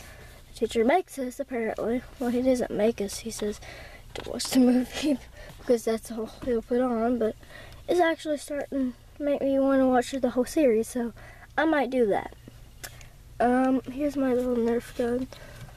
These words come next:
And my little wand. Well, not really a wand, but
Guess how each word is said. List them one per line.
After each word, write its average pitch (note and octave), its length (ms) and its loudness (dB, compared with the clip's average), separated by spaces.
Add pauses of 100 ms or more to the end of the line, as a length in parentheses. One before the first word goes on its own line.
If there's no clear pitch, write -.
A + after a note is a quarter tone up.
(680)
And A#3+ 140 4
my A3 120 2
little A#3 280 2
wand. B3 460 0 (580)
Well, C#4 100 4
not - 160 2
really - 220 4
a - 80 0
wand, B3+ 480 0
but - 240 -4